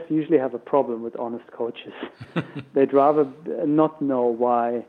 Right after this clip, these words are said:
they're not playing, or they'd rather be lied to, or they find it very, very hard if someone tells them, "Look, I, I know you're a very good player, but you're just not right for me." They'd rather not have that conversation.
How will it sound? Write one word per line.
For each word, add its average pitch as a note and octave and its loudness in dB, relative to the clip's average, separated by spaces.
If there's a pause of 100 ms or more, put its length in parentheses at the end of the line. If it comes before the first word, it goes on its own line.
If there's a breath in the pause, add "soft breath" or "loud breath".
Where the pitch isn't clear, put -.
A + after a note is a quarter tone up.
(380 soft breath)
they're C#3 2
not C3 -2
playing, B2+ 0
or B2+ -2
they'd B2+ 2
rather C3+ 4
be C3 0
lied C3+ 6 (120)
to, C3+ 0 (540 soft breath)
or D#3 -4
they C#3 0
find D3 2
it B2+ -2
very, D3 6
very C#3+ 4
hard C3 0
if B2+ -4
someone C3 -6
tells C3+ -2
them, C3+ 0
"Look, C#3 -2 (220)
I, B2+ -4
I C#3 4
know C#3 6
you're C3+ 6
a - -20 (360)
very C#3+ 6
good C#3 2
player, C3+ 4
but B2 -2 (420)
you're C#3+ 2
just - -6
not C#3+ -4
right C3 4
for C3+ -4
me." C3+ 4
They'd B2+ 2
rather C#3+ 4
not C#3+ 2 (340)
have D3 -2
that - 0
conversation. C3+ 0